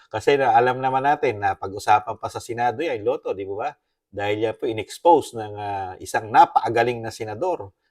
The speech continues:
di ba? Na si Senador, ah, Rapi Tulfo, yung loto. Kaya lang, naloto na rin yata si Senador Rapi Tulfo. Naloto na rin <laughs> ang loto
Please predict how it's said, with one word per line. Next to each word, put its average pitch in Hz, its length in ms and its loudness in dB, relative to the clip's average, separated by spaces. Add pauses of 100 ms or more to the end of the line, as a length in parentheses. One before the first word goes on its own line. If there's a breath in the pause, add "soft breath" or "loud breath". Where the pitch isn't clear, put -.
di 101 160 -2
ba? 123 240 -2
Na 110 160 -14
si 101 160 -10
Senador, 110 540 0
ah, 98 260 -4
Rapi 113 380 2
Tulfo, 156 400 -2
yung 104 240 -8
loto. 143 480 -4 (320)
Kaya 113 180 0
lang, 160 380 2 (440)
naloto 131 640 10
na 139 80 2
rin 143 200 4
yata 143 320 2
si 135 200 0
Senador 131 440 0
Rapi 135 280 2
Tulfo. 135 400 0
Naloto 123 640 4
na 135 120 -2
rin 156 240 2 (140)
<laughs> 185 180 -2
ang 110 120 -4
loto 135 520 2